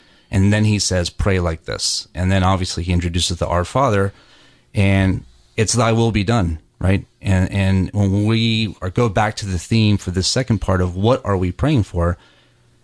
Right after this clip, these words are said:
is the element of what we are praying for reconciling to God's kingdom,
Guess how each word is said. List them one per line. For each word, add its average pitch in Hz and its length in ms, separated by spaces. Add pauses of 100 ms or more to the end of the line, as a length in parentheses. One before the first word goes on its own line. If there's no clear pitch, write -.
(120)
is 107 360
the 95 280
element 113 380
of 92 80
what 98 180
we 101 140
are 87 100
praying 95 320
for 90 340
reconciling 90 880
to 85 340
God's 92 400
kingdom, 87 600